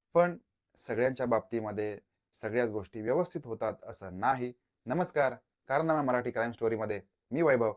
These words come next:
आपल्या सगळ्यांचं पुन्हा एकदा स्वागत करतो. आता हे सगळं सांगण्यामागचा उद्देश काय आहे, की प्रत्येक लग्न हे लग्नबंधन टिकतं असं नाही, त्या लग्नबंधनातून मग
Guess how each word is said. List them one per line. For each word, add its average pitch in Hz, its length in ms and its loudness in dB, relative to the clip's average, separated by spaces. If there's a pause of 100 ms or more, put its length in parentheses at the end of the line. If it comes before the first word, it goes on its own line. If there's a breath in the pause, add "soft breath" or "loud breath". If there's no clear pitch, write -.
(220)
आपल्या 131 220 -2
सगळ्यांचं 110 460 -2 (320)
पुन्हा 120 180 0
एकदा 113 160 2
स्वागत 98 360 -4
करतो. - 320 -12 (1120)
आता 151 180 -2
हे 190 80 2
सगळं 170 240 6
सांगण्यामागचा 143 460 0
उद्देश 117 340 0
काय 107 200 2
आहे, 98 200 -6 (880)
की 123 60 -6
प्रत्येक 160 360 0
लग्न 165 240 4 (600)
हे 139 80 2
लग्नबंधन 135 520 2
टिकतं - 340 -2
असं 139 180 0
नाही, 131 240 0 (840)
त्या 185 120 6
लग्नबंधनातून 131 840 2
मग 123 200 -2